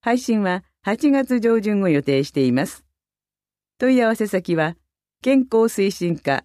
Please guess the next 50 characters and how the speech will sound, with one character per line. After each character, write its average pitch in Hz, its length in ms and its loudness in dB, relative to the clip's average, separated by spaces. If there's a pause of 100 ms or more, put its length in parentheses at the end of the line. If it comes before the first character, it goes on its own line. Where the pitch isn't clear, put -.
(220)
健 277 180 2
康 254 380 0
づ 247 60 -4
く 165 120 -2
り 131 80 -2
推 180 260 -4
進 170 280 -2
係、 131 440 -4 (480)
電 165 180 -2
話 165 200 -2 (400)
三 285 240 2
九 254 280 0
零 214 200 0
八 202 280 -4
の 135 240 0 (300)
九 240 260 2
零 185 240 2
六 165 240 -2
八 180 260 -4
番 127 200 -2
で 156 120 0
す。 - 180 -16 (1800)
な 190 160 -2
お、 170 160 -2 (160)
水 302 300 2
遁 285 300 2
の 262 80 2
試 247 160 -4
食 254 260 -6
会 175 220 0
は、 151 200 -2 (360)
新 269 240 2
型 247 260 -2
コ 233 100 0
ロ 233 120 0
ナ 226 180 0
ウ 214 80 4
イ 202 60 2
ル 185 100 0
ス 151 280 -2
感 233 240 -2
染 220 200 -2
症 196 240 0
拡 196 260 -4
大 233 200 0
防 208 180 0
止 196 140 -8
の 185 100 0
た 165 140 -2
め、 160 240 -2